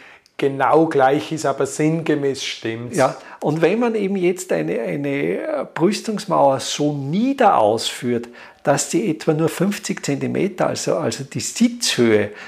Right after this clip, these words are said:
Speaker 2: und eben dann entsprechend breit ist und eine solche, äh, Brüstungsmauer mit einer Rasenkrone versieht, und eine solche gibt's in, in Hallstatt bei der Kalvarienbergkirche, dann kann man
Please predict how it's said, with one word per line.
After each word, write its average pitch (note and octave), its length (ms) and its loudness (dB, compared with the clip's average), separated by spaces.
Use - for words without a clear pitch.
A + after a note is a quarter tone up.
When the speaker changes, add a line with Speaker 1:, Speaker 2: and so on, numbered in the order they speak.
Speaker 2:
und F3+ 240 0
eben E3+ 280 2
dann E3+ 200 2
entsprechend C#3+ 840 -2
breit B2+ 500 0
ist - 260 -2
und E3 200 -6
eine C#3 420 -2
solche, G#3+ 680 0
äh, G3 840 2
Brüstungsmauer E3 720 2
mit C3+ 160 -2
einer G#2+ 260 -2
Rasenkrone E3 840 2
versieht, E3+ 440 -2
und - 320 -4
eine D#3 200 4
solche D3 320 0
gibt's - 460 -4
in, F3 180 2
in D#3 300 -2
Hallstatt - 360 -2
bei C3+ 120 4
der - 100 -2
Kalvarienbergkirche, E3+ 1600 -2
dann F#3 360 0
kann - 360 -2
man A3+ 380 -2